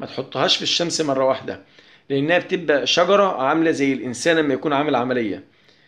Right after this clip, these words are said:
فبتبقى ضعيفة، محتاجة فترة عناية بيها بالشجرة، ما تاخدهاش تطلعها على طول. وأفضل وقت تزرعه فيها طبعا،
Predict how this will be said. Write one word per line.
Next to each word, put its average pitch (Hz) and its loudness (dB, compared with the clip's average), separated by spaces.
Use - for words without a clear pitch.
فبتبقى 143 0
ضعيفة، 139 4
محتاجة 151 0
فترة 160 -2
عناية 135 0
بيها 117 -2
بالشجرة، 107 -4
ما 143 -8
تاخدهاش 139 0
تطلعها 147 0
على 135 0
طول. 113 -6
وأفضل 175 2
وقت 170 2
تزرعه 156 2
فيها 151 2
طبعا، 160 2